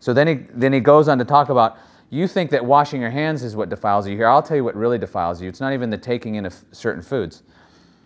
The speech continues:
Uh, he says in verse seventeen, he says, "Do you not see that whatever goes into the mouth passes out the stomach, eh, stomach and is expelled?" That's the way it works. You receive food for energy, and your body removes that which it doesn't need. That's, that's,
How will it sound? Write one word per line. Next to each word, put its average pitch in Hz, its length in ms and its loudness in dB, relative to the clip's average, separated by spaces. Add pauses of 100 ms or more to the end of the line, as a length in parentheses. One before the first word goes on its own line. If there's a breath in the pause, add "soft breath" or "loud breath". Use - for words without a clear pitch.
(1000 soft breath)
Uh, 107 240 4
he 117 100 -4
says 120 240 -2
in 117 60 -4
verse 107 280 -4 (100)
seventeen, 131 440 -4
he 120 60 -4
says, 107 180 -6
"Do 107 140 -4
you 143 180 0
not 139 220 -2
see 147 180 -4
that 123 160 2
whatever 120 380 2
goes 113 320 0
into 135 500 -6
the 113 120 -4
mouth 120 340 0
passes 123 340 0
out 117 140 2
the 101 40 -8
stomach, 117 400 -4
eh, 107 120 -2 (160)
stomach 135 400 -4
and 104 160 -6
is 104 120 -6
expelled?" 107 520 0 (160)
That's 101 160 -10
the 107 100 -10
way 104 240 -2 (120)
it 104 120 -8
works. 123 380 -2
You 92 60 -12
receive 107 280 -8
food 123 280 -4 (320 loud breath)
for 131 100 -6
energy, 147 520 0 (180 loud breath)
and 110 360 -4
your 104 120 -4
body 107 440 2
removes 117 600 -2
that 107 200 2
which 101 160 -6
it 95 80 -8
doesn't 98 280 -4
need. 131 320 -8 (280)
That's, 98 320 -10
that's, 110 260 -6